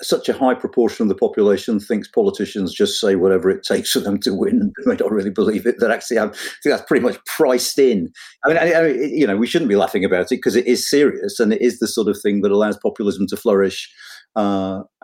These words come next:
but, but when you say closer alignment, this is where it gets interesting. What do you mean? I mean,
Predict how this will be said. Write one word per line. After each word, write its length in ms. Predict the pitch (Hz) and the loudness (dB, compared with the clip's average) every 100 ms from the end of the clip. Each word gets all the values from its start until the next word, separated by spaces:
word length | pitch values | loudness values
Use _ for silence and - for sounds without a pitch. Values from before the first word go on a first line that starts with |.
| - _ | -20 _
but, 160 | 170 - | -2 2
but 140 | 196 | 2
when 180 | 214 247 | 4 2
you 120 | 285 | 2
say 260 | 202 226 190 | 2 2 2
closer 600 | - - 170 170 - 143 | -2 -2 0 2 2 4
alignment, 400 | 147 151 104 110 | 4 2 0 0
this 140 | 190 | 0
is 100 | 202 | 2
where 120 | 135 | 2
it 100 | 98 | 2
gets 180 | 101 - | -2 -6
interesting. 400 | - - - - 185 | -10 -8 -8 -6 -4
What 160 | 311 | -2
do 80 | 247 | 2
you 80 | 220 | 2
mean? 420 | 202 170 90 - - | 4 2 -2 -8 -6
I 40 | 143 | -4
mean, 260 | 170 160 | -2 -4